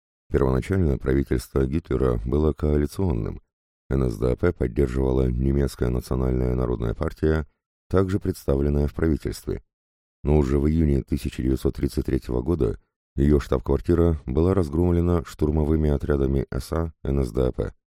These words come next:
Немецкую национальную народную партию вынудили к самороспуску.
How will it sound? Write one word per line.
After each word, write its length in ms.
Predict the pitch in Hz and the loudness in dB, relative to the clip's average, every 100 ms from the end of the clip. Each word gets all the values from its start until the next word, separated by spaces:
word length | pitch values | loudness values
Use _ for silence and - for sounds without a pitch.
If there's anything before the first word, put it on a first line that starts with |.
| _ _ _ _ _ _ - | _ _ _ _ _ _ 0
Немецкую 480 | 73 69 - 67 | 4 4 0 -2
национальную 580 | 65 60 65 64 62 60 | -2 0 0 0 0 0
народную 400 | 60 60 55 58 | 0 -2 -2 -4
партию 500 | - 87 - 95 95 - | -2 -6 0 0 0 -4
вынудили 580 | 67 73 73 73 73 69 | -2 0 0 2 0 -2
к 60 | - | -6
самороспуску. 720 | - 67 60 55 - - 57 | -6 -2 -4 -6 -10 -6 -6